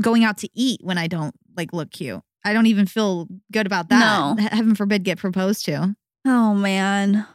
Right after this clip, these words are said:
Speaker 2: That is just not the
Speaker 1: That's
Speaker 2: greasy hair with the
Speaker 1: zany.
Speaker 2: braid.
Speaker 1: <laughs> No,
Speaker 2: That hits
Speaker 1: no.
Speaker 2: home.
Speaker 1: The glasses instead
Speaker 2: It's
Speaker 1: of the,
Speaker 2: literally me right
Speaker 1: the
Speaker 2: now.
Speaker 1: context, the flare from the camera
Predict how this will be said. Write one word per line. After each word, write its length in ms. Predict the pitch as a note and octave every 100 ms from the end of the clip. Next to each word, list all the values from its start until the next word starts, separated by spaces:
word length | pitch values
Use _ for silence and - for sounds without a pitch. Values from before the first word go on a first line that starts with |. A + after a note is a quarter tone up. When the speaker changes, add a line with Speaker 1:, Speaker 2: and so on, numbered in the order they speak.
| _ _
Speaker 2:
That 460 | B3 A#3 A3+ G#3+ -
is 320 | - G#3+ -
just 1040 | - B3+ A2+ F2+ A2 - - - - - _ _ -
not 180 | B3
the 60 | B3
Speaker 1:
That's 60 | B3
Speaker 2:
greasy 280 | A#3 - A3+
hair 120 | G#3
with 80 | E3
the 20 |
Speaker 1:
zany. 80 | E3
Speaker 2:
braid. 340 | F#3 F#3 F#3 G3
Speaker 1:
<laughs> 60 |
No, 60 | G3+
Speaker 2:
That 320 | A3 G#3+ G3+
hits 220 | G3 F3
Speaker 1:
no. 60 | F3
Speaker 2:
home. 320 | - - G#3 _ _ -
Speaker 1:
The 80 |
glasses 460 | C4 A#3+ G#3+ - A#3
instead 300 | A#3 A3+ A#3+
Speaker 2:
It's 60 | A3
Speaker 1:
of 60 | C4
the, 60 |
Speaker 2:
literally 220 | A#3+ A#3+ A3
me 60 |
right 120 | G3
Speaker 1:
the 60 | -
Speaker 2:
now. 80 | G3+
Speaker 1:
context, 460 | A#3+ A#3 A#3 A#3+ -
the 220 | A#3+ G3+ A3
flare 420 | - G3+ F#3 F#3
from 180 | - G3+
the 80 | F#3
camera 320 | - E3 C4+